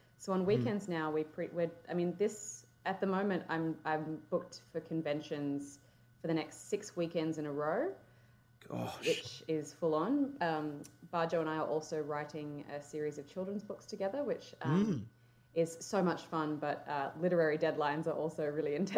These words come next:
Speaker 1: intense, and on top of the writing that we do for this
Speaker 2: <laughs>
Speaker 1: game. Um, and I've also been hosting another show as well called How to Be a Fan, um, sort of in and around my schedule with Good Game. So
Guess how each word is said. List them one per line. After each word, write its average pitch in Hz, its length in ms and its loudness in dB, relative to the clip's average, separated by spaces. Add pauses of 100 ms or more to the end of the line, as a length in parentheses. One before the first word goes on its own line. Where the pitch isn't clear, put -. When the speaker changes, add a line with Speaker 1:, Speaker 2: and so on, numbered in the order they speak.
(180)
Speaker 1:
intense, - 100 -4
and 220 180 10
on - 180 6
top 233 120 8
of - 100 10
the - 80 6
writing 175 360 4
that 160 80 -2
we 170 80 0
do 185 200 12
for 185 220 12
this 180 180 12
Speaker 2:
<laughs> - 40 6
Speaker 1:
game. 180 340 6 (420)
Um, 165 300 0
and 170 100 4
I've 170 140 4
also 175 240 4
been 165 140 2
hosting 160 360 0
another 156 220 2
show 156 240 -4
as 147 140 -6
well 147 180 0
called 147 300 -8
How 151 100 -4
to 143 80 -8
Be 135 160 -4
a 139 40 -4
Fan, 143 600 -4
um, 139 420 -6
sort 156 120 -2
of 151 120 -10
in 160 160 2
and 151 120 0
around 143 360 -2
my 147 120 -6
schedule 147 360 -6
with 139 200 -6
Good 151 160 -6
Game. 151 260 -4
So 143 320 -4